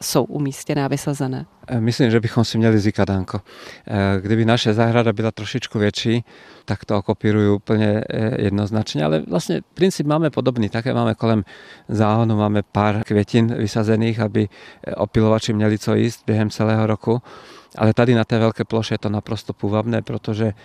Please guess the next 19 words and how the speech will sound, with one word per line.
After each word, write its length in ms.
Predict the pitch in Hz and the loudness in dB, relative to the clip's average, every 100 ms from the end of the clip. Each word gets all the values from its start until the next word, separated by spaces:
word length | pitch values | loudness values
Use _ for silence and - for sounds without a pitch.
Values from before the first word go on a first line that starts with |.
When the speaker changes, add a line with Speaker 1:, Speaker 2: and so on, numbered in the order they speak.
| - - - | -20 -20 -6
Speaker 2:
vlastně 360 | 110 110 123 113 | -2 0 0 0
po 220 | - 113 | 2 0
obvodě 420 | 101 113 113 120 | 0 0 0 0
té 140 | - | 0
zahrady, 600 | 110 110 110 113 113 117 - | -2 0 0 0 0 -2 -4
e, 360 | - 120 117 117 | -6 -2 -2 -4
jsou 280 | - 117 110 | -4 -2 -2
pruhy 360 | - 110 110 | 0 2 2
s 60 | 95 | 0
vysokými 420 | 104 113 - 107 | -2 -4 -4 -4
trvalkami, 720 | 101 107 107 107 120 117 123 143 - - - - - | -4 -2 -2 0 -2 -2 -2 -6 -16 -20 -20 -20 -10
e, 240 | - 113 | -4 -4
jsou 240 | - 104 104 | -2 0 0
tam 360 | 110 104 101 - | -2 -2 -4 -6
jemně 500 | - 107 120 127 117 | -4 2 4 4 0
kvetoucí 520 | - 117 120 113 - | 0 -2 -2 -6 -8
fialové 500 | 107 120 113 110 110 | -4 0 2 2 0
střičky. 500 | 107 - 104 - - - | -4 -8 -12 -12 -14 -6
Jednoduché, 640 | 113 117 123 110 - 98 | -2 0 0 0 -2 -6